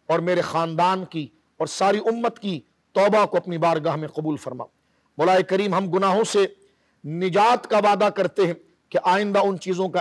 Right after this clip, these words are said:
اعادہ نہیں کریں گے۔ مولا کریم، ہماری خطاؤں کو معاف فرما اور آئندہ زندگی میں خیر اور بھلائی اور نیکی کے کام کرنے کی توفیق عطا فرما۔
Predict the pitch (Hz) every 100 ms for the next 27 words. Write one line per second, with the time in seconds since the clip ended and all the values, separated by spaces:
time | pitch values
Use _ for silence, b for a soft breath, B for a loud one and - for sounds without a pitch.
0 | - 175 170 175 165 165 180 165 156 143
1 | 135 - _ _ - 175 180 180 185 175
2 | 160 175 180 165 175 185 185 170 160 180
3 | - 165 170 147 - b b _ 160 -
4 | 196 226 247 240 190 220 208 190 208 190
5 | 170 156 175 170 123 _ _ _ _ _
6 | - 156 156 123 160 196 226 196 190 220
7 | 220 233 208 196 185 185 170 170 170 160
8 | 151 139 175 139 143 131 127 131